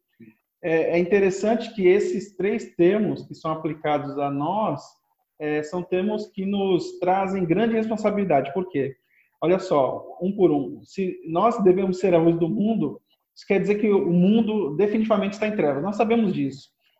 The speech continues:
Mas o quanto que nós estamos conseguindo através do nosso esforço, através do nosso trabalho e através de nós co-, nos colocarmos nas mãos de Deus, o quanto nós estamos conseguindo ilu-, iluminar esse mundo que está em trevas. É,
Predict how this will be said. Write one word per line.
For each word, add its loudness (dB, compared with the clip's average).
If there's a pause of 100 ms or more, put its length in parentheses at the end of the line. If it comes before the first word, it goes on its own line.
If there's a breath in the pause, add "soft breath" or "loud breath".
(120)
Mas -2
o -4
quanto 2
que -2
nós 4
estamos -2
conseguindo 0
através 2
do -4
nosso -4
esforço, -4 (320)
através 0
do -4
nosso -2
trabalho 4
e 2
através 0
de -2
nós -2
co-, 0
nos -4
colocarmos 0
nas 0
mãos -2
de -4
Deus, -2 (300)
o -12
quanto 0
nós 2
estamos -2
conseguindo 0
ilu-, 2
iluminar 4
esse -2
mundo 0
que -14
está -6
em -4
trevas. -6 (540)
É, 2